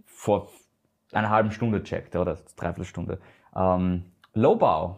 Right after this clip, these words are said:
also Shoutout an Lowbau, danke fürs, fürs Melden, das fanden wir sehr, sehr cool. Die haben uns einfach geschrieben, äh, "Hey, yo, äh, wir sind, wir sind Lowbau",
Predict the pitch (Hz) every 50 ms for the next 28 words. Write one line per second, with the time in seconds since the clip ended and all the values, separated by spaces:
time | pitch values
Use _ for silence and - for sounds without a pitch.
0 | - - 107 110 120 - - - 120 120 143 147 147 151 151 - - - 117 117
1 | 110 110 113 120 117 123 117 113 123 131 151 180 196 - - - - - 80 113
2 | 123 - 139 - 160 156 156 156 - - 151 135 127 120 120 190 247 226 123 98
3 | 95 104 101 - - 104 107 110 113 113 127 135 131 131 127 131 156 165 - -
4 | 240 175 113 107 107 107 107 101 104 117 - - 107 - - 117 120 135 170 196
5 | 202 - _ _ _ _ _ _ _ _ _ _ _ _ _ _ - 117 113 113
6 | 113 110 110 110 107 107 - 139 143 147 165 185 208 202 - - _ _ - 117
7 | 127 135 143 165 190 208 202 165 - - 117 120 120 123 127 127 123 120 123 123
8 | - 139 131 120 127 117 123 127 110 107 107 110 107 123 110 117 147 196 254 240
9 | -